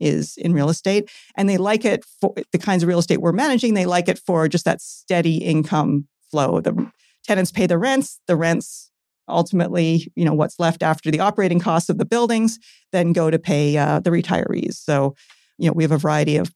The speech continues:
private sector, union pension funds that are in the, the open-ended funds. And then we have, you know, specific, I think, you know, government type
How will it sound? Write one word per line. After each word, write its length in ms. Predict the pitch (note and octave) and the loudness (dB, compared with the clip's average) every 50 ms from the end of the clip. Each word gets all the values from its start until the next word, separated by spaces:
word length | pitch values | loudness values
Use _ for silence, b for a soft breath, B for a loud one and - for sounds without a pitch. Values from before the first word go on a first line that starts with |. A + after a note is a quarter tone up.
| _ | _
private 300 | - G#3 G3 F#3+ F3+ F3 | -4 -2 0 0 0 0
sector, 440 | - - F#3 E3 E3+ E3+ - E3 E3 | -2 0 -2 -2 0 0 0 0 2
union 540 | D#3+ D#3 E3+ F3+ F3+ F3+ F3 E3 D#3+ D#3+ E3 | 2 2 2 2 2 2 2 2 2 2 2
pension 320 | F3 G3 D3+ D#3+ - E3 | 2 2 0 2 2 0
funds 340 | D#3+ - D#3+ D#3 D#3+ E3 E3 | 0 2 0 2 2 2 2
that 120 | - D#3+ D3 | 2 2 2
are 60 | D#3 | 2
in 100 | D#3+ D#3+ | 2 2
the, 180 | D3+ D3 D3+ - | 2 2 0 0
the 140 | - E3 D3 | 0 0 0
open-ended 460 | D#3+ D3+ - E3+ E3 D#3+ D#3+ D3+ - | 0 0 0 0 2 2 0 0 0
funds. 420 | - E3 D#3 D#3+ D#3+ E3 E3+ - | 0 0 2 2 2 0 0 -2
And 100 | - - | -2 0
then 160 | C#3+ C#3+ C#3+ | 0 0 2
we 100 | D3+ D#3 | 2 0
have, 280 | D3+ F#3 - D#3 E3 - | 0 0 -2 -2 -4 -4
you 80 | - D#3 | -4 -2
know, 220 | C#3+ D3 D3 - _ _ _ _ _ | -2 -2 -4 -6 _ _ _ _ _
specific, 440 | _ - D#3 - E3+ - D#3 - - | _ -10 -4 -2 -2 0 0 -2 -2
I 60 | D3 | -2
think, 200 | - - - - - | -2 -2 -4 -2 -2
you 80 | D#3+ | 0
know, 80 | - F3 | 0 0
government 480 | E3 - D#3+ D#3+ D#3+ D#3+ D#3+ D#3 - | -2 -2 0 0 2 2 2 0 0
type 260 | - - C#3+ D3 C#3+ | -2 -2 -2 -2 -2